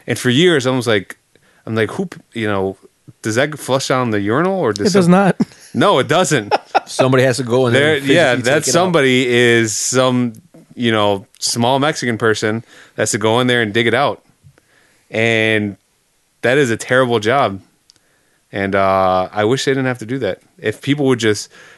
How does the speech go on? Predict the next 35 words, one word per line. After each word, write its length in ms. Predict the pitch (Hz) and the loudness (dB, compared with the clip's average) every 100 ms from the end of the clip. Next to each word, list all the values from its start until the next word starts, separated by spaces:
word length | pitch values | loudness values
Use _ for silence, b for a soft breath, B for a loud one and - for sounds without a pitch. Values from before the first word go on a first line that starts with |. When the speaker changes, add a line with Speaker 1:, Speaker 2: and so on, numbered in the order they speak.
| B | B
Speaker 1:
spit 480 | - - - - 156 | -14 -8 -6 -4 -2
their 120 | 131 | 0
gum 280 | 123 120 131 | 0 0 0
into 160 | 110 110 | -2 -2
the 80 | 107 | 0
garbage 360 | 110 123 113 | 0 0 -4
can. 400 | - 101 98 113 - | -2 -2 -2 -4 -4
Speaker 3:
Which 340 | 143 147 - - - _ - | 0 0 -2 -10 -20 _ -2
receptacles 580 | 120 - 139 143 120 104 | -2 0 -2 0 -2 0
are 160 | 135 | 0
provided 480 | 131 113 113 120 107 | 0 0 2 2 2
in 320 | 101 98 98 - | 0 -2 -8 -10
mostly 340 | 117 113 123 | -2 -2 0
every 140 | 113 101 | 0 2
bathroom, 340 | 107 127 95 | 0 -2 0
Speaker 1:
Yeah, 220 | 170 139 104 | 0 2 2
Speaker 3:
right? 40 | |
Speaker 1:
you 200 | 98 98 | 0 -2
could 180 | 101 92 _ _ | -6 -10 _ _
s-, 140 | - - | -20 -10
just 260 | - 95 - _ _ | -8 -8 -12 _ _
s-, 200 | - - - | -16 -10 -8
step 320 | - 135 147 | -2 -2 0
over 240 | 170 147 | 0 0
two 180 | 123 151 | -2 -4
feet 340 | - 147 127 113 | 0 0 0 -2
and 120 | 104 | -4
just 180 | 101 - | -4 -4
spit 380 | 117 123 - | -2 -4 -4
your 120 | 117 107 | -4 0
gum 320 | 110 107 104 | 0 0 0
in 80 | 101 | -2
a 40 | |
garbage 340 | 101 107 98 | 0 -2 -2
can 300 | - 95 90 | -8 -8 -8